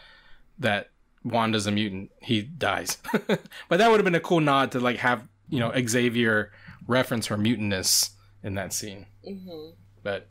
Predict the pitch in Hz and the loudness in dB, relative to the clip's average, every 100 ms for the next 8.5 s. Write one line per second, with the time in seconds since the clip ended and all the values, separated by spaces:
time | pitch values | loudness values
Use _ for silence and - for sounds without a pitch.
0 | 170 185 190 196 185 - - - 185 196 | 0 4 4 4 2 0 -4 2 2 2
1 | - - - 196 240 160 196 202 123 139 | -4 -4 0 2 4 4 4 2 0 0
2 | 175 180 151 185 175 143 151 175 170 170 | 2 4 4 4 4 2 2 2 2 2
3 | 165 185 202 208 233 214 123 131 123 170 | 2 4 2 2 2 2 2 2 2 2
4 | 170 190 156 156 143 139 147 120 123 135 | 2 0 2 0 0 -2 -2 0 2 0
5 | 131 - 123 123 123 117 - - - - | 0 0 2 2 2 0 -4 -14 -20 -20
6 | - - - 127 123 127 120 127 117 107 | -20 -10 -2 -2 -2 -4 0 2 2 2
7 | 107 110 101 113 - 87 87 - - 208 | 0 0 0 -2 -4 -8 -12 -20 -6 -4
8 | 214 202 196 202 190 | -4 -6 -10 -8 -8